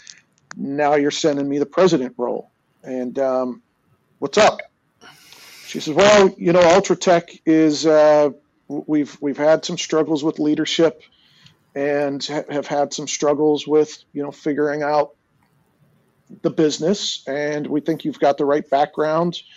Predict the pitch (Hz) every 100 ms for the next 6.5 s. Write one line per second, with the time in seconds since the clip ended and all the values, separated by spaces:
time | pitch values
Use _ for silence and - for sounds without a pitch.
0 | - _ _ - 165 170 - - 165 160
1 | 151 160 160 156 151 151 143 165 151 -
2 | 139 139 - 143 139 139 143 - 139 135
3 | _ _ _ _ _ _ - 143 143 139
4 | - _ _ - 131 139 156 156 - 151
5 | 156 151 117 - 143 139 135 131 _ _
6 | - - 139 131